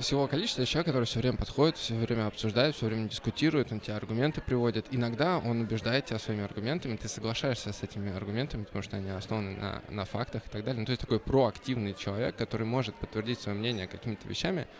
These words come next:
у тебя, э, э, складывается к нему от-, ну, уважительное отношение, и со временем, с течением времени у тебя растет доверие к его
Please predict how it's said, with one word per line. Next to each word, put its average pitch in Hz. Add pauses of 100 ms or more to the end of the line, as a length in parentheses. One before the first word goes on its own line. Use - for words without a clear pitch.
(380)
у -
тебя, 165
э, 98 (280)
э, 71
складывается 147
к -
нему 127
от-, -
ну, 127
уважительное 117 (140)
отношение, 127
и 104 (120)
со 107
временем, 139
с -
течением 104
времени 98
у 101
тебя 127
растет - (140)
доверие 101
к -
его 104